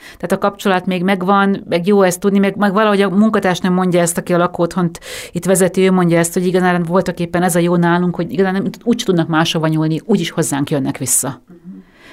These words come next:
Mert igazán itt kaptak segítséget, és érdekes, hogy ez bennük marad. Tehát a-, azok az időszakok, amiket ők nálunk töltöttek, ez egy olyan fajta alapot ad nekik, hogy tudják, hogyha bármi lenne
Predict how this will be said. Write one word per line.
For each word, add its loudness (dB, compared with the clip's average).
Mert 0
igazán 4
itt -2
kaptak -4
segítséget, 2
és -2
érdekes, 2
hogy 0
ez 2
bennük 2
marad. -2
Tehát 0
a-, -4
azok 2
az -2
időszakok, 2
amiket 0
ők -4
nálunk 4
töltöttek, 2
ez 0
egy 2
olyan 4
fajta 2
alapot 2
ad 2
nekik, 0
hogy -6
tudják, 2
hogyha -8
bármi 2
lenne 0